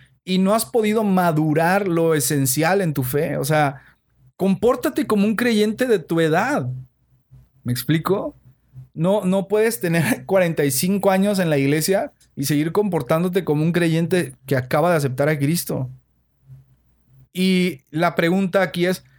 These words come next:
bueno, Daniel, ¿cómo puedo madurar mi fe? Yo no me considero el hipermaduro, quiero que lo sepas. Hay muchas cosas que me faltan. Hay mucho por aprender, mucho por saber, mucho por estudiar, por conocer.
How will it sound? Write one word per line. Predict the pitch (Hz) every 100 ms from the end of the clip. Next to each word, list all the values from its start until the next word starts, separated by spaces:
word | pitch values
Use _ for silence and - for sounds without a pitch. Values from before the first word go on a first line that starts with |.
| _ _ -
bueno, | 143 165 185 185
Daniel, | 139 147 165 170 - _
¿cómo | 202 254 311 311
puedo | 202 214
madurar | 196 175 147 143 143 151
mi | 156
fe? | 143 143 131 127 - - - - _ _ _ _ _ -
Yo | 147 175 233
no | 277 240 233
me | 254 247
considero | 208 180 143 143 135 143 180 -
el | 139 135 127 -
hipermaduro, | 190 131 165 147 139 135 127 139 170 143
quiero | 127 135 135
que | 123
lo |
sepas. | - 131 127 98 - - - -
Hay | 151 202
muchas | 196 226 226 196
cosas | 185 196 214
que | 226
me | 160
faltan. | 131 160 175 175 156 127 127 -
Hay | - 190
mucho | 196 233 214 196
por | 185
aprender, | 143 143 143 147 196
mucho | 202 175 190 240 240 190
por | 175 156
saber, | 139 139 165
mucho | 175 196 196
por | 156
estudiar, | 131 143 135 147 175
por | 175 160
conocer. | 139 131 127 147 185